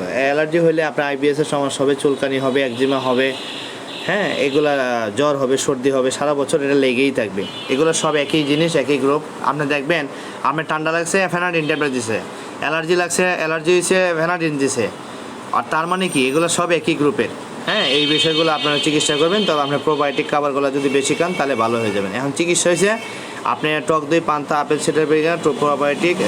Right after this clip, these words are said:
লেটুস পাতা, এগুলো একটু বেশি বেশি খাবেন। আর আপনার, আহ, ট্যাবলেটের মধ্যে আপনার ফ্লেক্সোপাস্ট অথবা ফেনাডিন এই ধরনের কাজ দিয়ে পারেন। একশো বিশ এমজি আছে, একশো চল্লিশ আছে। প্রথম একশো বিশ দিয়ে শুরু করবেন,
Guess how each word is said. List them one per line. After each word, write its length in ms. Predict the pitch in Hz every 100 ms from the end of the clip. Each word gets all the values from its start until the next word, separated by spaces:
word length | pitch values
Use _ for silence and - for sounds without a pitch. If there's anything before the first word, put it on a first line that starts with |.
| 127
লেটুস 280 | 139 156 -
পাতা, 300 | 156 165 180
এগুলো 260 | 151 127 147
একটু 180 | 143 147
বেশি 200 | 143 147
বেশি 180 | 147 151
খাবেন। 320 | 151 143 190 233 - - - -
আর 340 | - 117 120 120
আপনার, 440 | 123 123 127 127
আহ, 540 | 123 117 117 113 110 104
ট্যাবলেটের 400 | 156 156 160 165
মধ্যে 380 | 160 151 160 156
আপনার 500 | 147 139 131 143 135
ফ্লেক্সোপাস্ট 580 | - 160 160 139 135 143
অথবা 240 | 135 143
ফেনাডিন 400 | 139 151 135 131
এই 120 | 135
ধরনের 320 | 123 135 143
কাজ 160 | 143 151
দিয়ে 120 | 160
পারেন। 160 | 185 214
একশো 260 | 143 -
বিশ 240 | 127 135 147
এমজি 260 | 135 135
আছে, 180 | 151 156
একশো 200 | - -
চল্লিশ 300 | 139 139 127
আছে। 240 | 101 98 92 -
প্রথম 280 | 135 156 147
একশো 220 | 143 143
বিশ 180 | 143 135
দিয়ে 160 | 147
শুরু 220 | 147 165
করবেন, 260 | 165 175 214